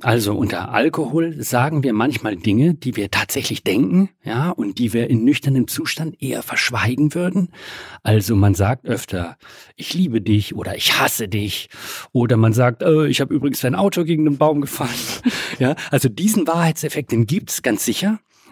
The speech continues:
Aber, also, jetzt kann man sich mal überlegen, es könnte ja auch den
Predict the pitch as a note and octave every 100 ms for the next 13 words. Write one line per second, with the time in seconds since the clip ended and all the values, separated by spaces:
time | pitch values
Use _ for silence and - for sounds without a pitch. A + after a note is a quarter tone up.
0 | _ - G3+ G#3 G#2+ A2 B2+ - - -
1 | - A#2+ A#2+ B2 C3 - - - G#2+ -
2 | D3 C3 A2+ B2+ B2+ G#2+ G#2+ C#3 D#3+ -
3 | - G#3 A3 F#3 E3 G2+ B2 - - C#3+